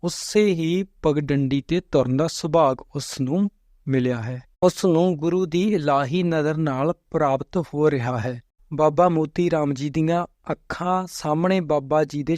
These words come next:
ਛੇ ਸਾਲਾਂ ਸਪੁੱਤਰ, ਅੱਸੀ ਸਾਲਾਂ ਮਾਤਾ ਦੱਦੋ ਜੀ ਅਤੇ ਧਰਮ ਸਪਤਨੀ ਬੀਬੀ ਭੋਲੀ ਜੀ ਨੂੰ ਸਰਹਿੰਦ ਦੇ ਲੀਆਂ ਮੁਹੱਲੇ ਵਿੱਚ ਕੋਹਲੂ ਵਿੱਚ ਪੀੜ ਕੇ ਸ਼ਹੀਦ ਕਰ ਦਿੱਤਾ ਗਿਆ। ਪਰਿਵਾਰ ਕੋਹਲੂ ਵਿੱਚ ਪੀੜਿਆ ਜਾ ਰਿਹਾ ਸੀ। ਮੋਤੀ ਰਾਮ ਮਹਿਰਾ ਜੀ ਰੱਬੀ ਭਾਣਾਂ ਦੇ ਵਿਸਮਾਦੀ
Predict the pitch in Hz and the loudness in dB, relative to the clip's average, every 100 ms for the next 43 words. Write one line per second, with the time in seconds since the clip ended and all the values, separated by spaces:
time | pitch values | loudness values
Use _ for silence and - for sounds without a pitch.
0 | - - 185 202 - 160 147 147 165 - | -4 -6 -2 -2 -2 -2 0 0 -2 -4
1 | - - - 156 _ - 175 - - - | -16 -16 -6 -8 _ 0 0 0 -10 -2
2 | 196 175 151 147 160 156 156 143 139 160 | -2 -2 -2 2 2 0 -2 -2 -2 0
3 | 165 170 175 _ 147 139 185 185 185 170 | 0 0 -6 _ -6 0 0 2 2 2
4 | 143 180 - 190 165 175 - 156 139 139 | 0 -4 2 2 2 -2 -2 -2 -2 0
5 | 156 170 147 147 135 170 - 208 160 139 | 0 0 -2 -4 0 -2 2 2 2 0
6 | 143 156 156 160 - 170 135 165 143 135 | -2 -2 -2 -2 -4 -4 -2 -2 0 0
7 | 135 170 _ - 170 190 190 156 170 151 | 0 -2 _ -6 0 2 0 0 -2 0
8 | 151 143 - 185 - 185 202 220 180 156 | -2 -2 -4 -4 -2 0 2 2 0 -2
9 | 170 156 143 135 180 - 165 180 147 135 | -4 -2 -2 0 0 0 0 0 0 0
10 | 143 120 127 - 135 131 139 _ - 180 | 0 -2 -4 -4 -6 -6 -12 _ 0 2
11 | 160 160 160 180 202 - - 170 196 214 | 4 4 4 4 0 -8 -6 -2 0 2
12 | 180 - 170 165 156 156 160 135 139 135 | 0 -2 -4 -2 0 0 0 -2 0 0
13 | 139 160 156 - 180 _ - 180 170 156 | 0 -2 -2 -2 -4 _ -4 0 2 2
14 | 156 139 143 165 156 185 175 156 131 175 | 0 0 2 0 0 0 2 0 -2 -2
15 | 185 - 190 151 143 139 151 165 156 - | -2 0 0 0 -2 -2 -2 -2 -4 -4
16 | 156 147 139 131 185 | 0 0 0 0 -2